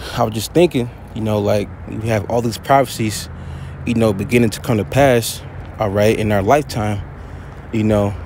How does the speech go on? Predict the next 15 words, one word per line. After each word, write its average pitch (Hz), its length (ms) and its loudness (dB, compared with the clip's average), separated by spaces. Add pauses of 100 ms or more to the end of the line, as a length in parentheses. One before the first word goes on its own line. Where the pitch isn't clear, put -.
(120)
and 107 160 -6
people, 123 400 2 (360)
<clears throat> - 1300 -6
all 107 120 2
right, 107 240 4
still, 117 400 4 (800)
you 110 120 0
know, 101 360 -2 (180)
asleep, - 460 0 (400)
you 107 60 -6
know, 104 240 -2
people 123 280 0
are 117 60 4
still 120 220 0
asleep, 147 340 2